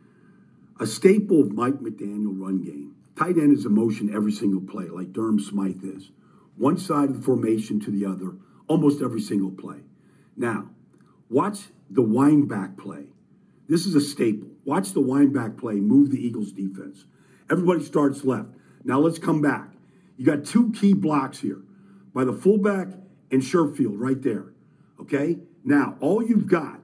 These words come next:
right here is Mostert and all that speed and two defenders, the corner and the safety, and he's gonna outrun him. Twenty-six yards. That's what Mostert does.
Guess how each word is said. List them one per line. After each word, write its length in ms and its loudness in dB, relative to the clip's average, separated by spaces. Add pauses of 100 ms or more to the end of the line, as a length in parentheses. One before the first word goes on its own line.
(120)
right 240 -4
here 380 -6
is 240 -4
Mostert 560 0
and 100 2
all 160 2
that 240 -4
speed 520 0 (580)
and 160 -4
two 120 2
defenders, 640 -2 (200)
the 80 -8
corner 440 2
and 100 2
the 80 2
safety, 500 -2 (400)
and 100 0
he's 80 -2
gonna 180 6
outrun 360 -2
him. 160 -12 (360)
Twenty-six 560 2
yards. 440 -2 (380)
That's 220 -2
what 160 -4
Mostert 420 4
does. 340 -6